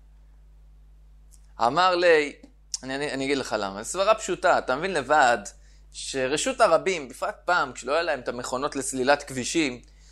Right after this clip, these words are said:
אז אתה לא יכול ללכת לעשות את רשות הרבים שתהיה ישרה לגמרי, כמו שאתה עושה פלטה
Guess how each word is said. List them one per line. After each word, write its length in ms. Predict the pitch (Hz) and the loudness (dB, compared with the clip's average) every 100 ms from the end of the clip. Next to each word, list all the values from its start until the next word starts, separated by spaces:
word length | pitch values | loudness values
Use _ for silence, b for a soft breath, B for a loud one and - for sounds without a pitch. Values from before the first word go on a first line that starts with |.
| b b | b b
אז 460 | - 143 139 143 139 - - - | -6 -6 -6 -10 -14 -18 -18 -14
אתה 160 | 147 170 | -12 -10
לא 60 | - - | -6 -4
יכול 260 | - 208 | -2 2
ללכת 380 | 185 165 202 - | 4 4 4 2
לעשות 220 | 143 202 | 2 -2
את 60 | 170 | -4
רשות 260 | 151 175 156 | -4 0 2
הרבים 260 | 143 160 | 2 0
שתהיה 300 | 156 147 165 | -6 -4 -2
ישרה 540 | 151 143 - 160 139 160 | -2 -2 0 2 4 2
לגמרי, 520 | 135 127 156 131 131 | 0 0 0 0 -4
כמו 160 | 143 | -6
שאתה 120 | - 135 | -6 -4
עושה 180 | - | -2
פלטה 440 | 135 151 147 - | -2 0 0 0